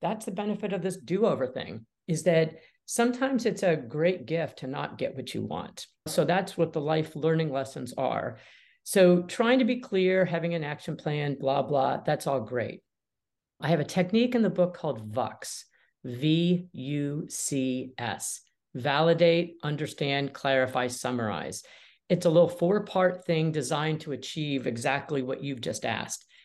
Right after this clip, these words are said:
In the end, I want an action plan. So we have agreed that we're gonna do one, two, and three.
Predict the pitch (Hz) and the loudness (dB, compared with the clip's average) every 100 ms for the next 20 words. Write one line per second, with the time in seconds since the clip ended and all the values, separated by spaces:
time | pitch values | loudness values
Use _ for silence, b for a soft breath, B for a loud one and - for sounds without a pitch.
0 | b b - 202 196 185 180 156 135 131 | b b 0 4 4 4 4 4 2 -2
1 | - _ _ _ 156 156 156 143 143 - | -8 _ _ _ 0 0 2 2 0 -4
2 | 127 - - - - _ _ _ _ _ | -10 -8 -10 -12 -18 _ _ _ _ _
3 | - 170 147 135 131 - _ - 151 170 | 0 2 4 2 0 -8 _ -8 0 6
4 | 185 196 175 185 151 131 135 - - 139 | 6 6 4 4 4 2 0 -4 -4 0
5 | 123 - - 151 151 156 151 147 139 135 | 0 -4 -4 -2 0 0 0 -2 -2 -2
6 | 131 139 139 131 - 127 117 110 107 - | -2 -2 -2 -4 -4 -4 -4 -6 -6 -6